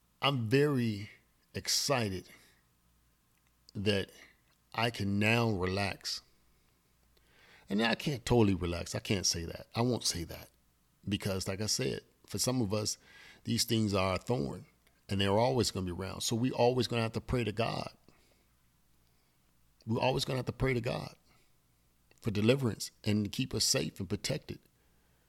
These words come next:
from the temptation, from the evil.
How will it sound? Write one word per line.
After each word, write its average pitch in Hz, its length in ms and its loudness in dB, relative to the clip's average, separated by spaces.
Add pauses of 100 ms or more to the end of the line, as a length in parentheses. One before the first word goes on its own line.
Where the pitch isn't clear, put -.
(720)
from 156 220 0
the 151 100 4
temptation, 92 680 0 (260)
from 180 220 2
the 110 200 2
evil. - 280 -4